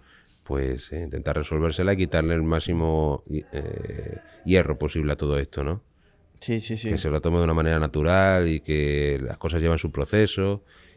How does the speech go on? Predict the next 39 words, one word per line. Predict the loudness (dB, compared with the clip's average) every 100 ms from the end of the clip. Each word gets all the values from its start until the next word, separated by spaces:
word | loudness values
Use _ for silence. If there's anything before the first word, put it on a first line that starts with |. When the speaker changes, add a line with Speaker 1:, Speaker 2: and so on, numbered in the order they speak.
| _
Speaker 1:
que | -4 0 0 0
no | 2 2
es | 2
aprenderme | 2 2 2 2
hoy | 2
un | 2
ejercicio | 2 -2 -2 -2 0
y | 0
dentro | 0 0 0
de | 2
dos | 0 0
días, | 0 0 -2 -4
Speaker 2:
<laughs> |
Speaker 1:
mm, | -2 0 0 -2
ya | 0 0
lo | 0
tengo | 0 0
dominado, | 0 0 0 2 2 0
que | 0
va, | 0 -2
eso | -4 -10 -6
Speaker 2:
Una | -2
Speaker 1:
eh, |
Speaker 2:
carrera | 2 2 4 4
de | 4
fondo. | -4 -4 -6 -8
Speaker 1:
Claro, | 2 4 4
es |
que | 4 2 4
necesita | 2 2 2 4
mucho, | 4 2 2 2 4 4 4 2 2 0 0
mucho | 0 0 -2
esfuerzo | 2 0 0 -6
por | -2 0
detrás | 0 -2 -6 -10 -20 -20 -20 -10
y | 0 2 2
perseverancia, | 0 0 2 2 0 -4 -14 -16 _ _
sobre | -6 -4 -2
todo. | -2 -4